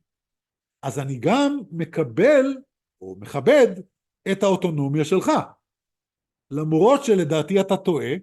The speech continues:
אסור לי, או אני לא אמור להתערב לך בחיים, אתה צריך לקבל את ההחלטות שלך. ולכן, אם האיסור הוא גלוי,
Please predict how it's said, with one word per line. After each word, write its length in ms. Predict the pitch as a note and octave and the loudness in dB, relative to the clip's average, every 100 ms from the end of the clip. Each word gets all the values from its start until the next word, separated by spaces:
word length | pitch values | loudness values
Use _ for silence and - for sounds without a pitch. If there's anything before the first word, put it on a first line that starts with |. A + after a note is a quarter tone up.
| _ _ _ _ _ - | _ _ _ _ _ -12
אסור 540 | C#3+ - B3 C#4 B3+ | -10 -6 -2 0 2
לי, 300 | C4+ D#4+ D4 - _ _ _ _ _ | 2 2 0 -6 _ _ _ _ _
או 180 | B2 B2 - | -12 -12 -12
אני 260 | A2 A#2+ A#2+ | -16 -12 -4
לא 340 | F3 B3 A3+ D#3+ | 0 0 -2 -6
אמור 360 | E3 A#3+ A3+ | -2 0 2
להתערב 640 | G3 F3+ D#3 F#3+ A3+ B3+ G3 - | 0 -4 -8 -2 4 4 2 -8
לך 240 | E3 D#3+ F3 F3 | -10 -6 -4 -4
בחיים, 360 | F#3+ B3+ C4+ E3 | -2 -2 -2 -4
אתה 200 | - G#3+ | -2 -2
צריך 180 | A3 | -2
לקבל 300 | G#3+ G3 G3 | -6 -6 -4
את 80 | G#3 | -4
ההחלטות 360 | G#3 G3 F#3+ G3+ | -4 -4 -4 -4
שלך. 220 | G#3+ G3+ C#3+ _ _ _ _ _ _ _ _ _ _ _ _ - | -4 -6 -10 _ _ _ _ _ _ _ _ _ _ _ _ -6
ולכן, 640 | E3 E3 D3 A3 D#4 C4 C#4+ B3+ _ _ _ _ _ | -2 -2 -2 -2 -2 -2 -6 -12 _ _ _ _ _
אם 180 | D4+ E4+ | -6 0
האיסור 440 | D#4 A3+ F#3 A3+ G#3+ | 2 2 2 0 2
הוא 200 | A3 F3 | 2 2
גלוי, 560 | G3 G3 G3+ G3+ G#3 | 4 4 4 2 -2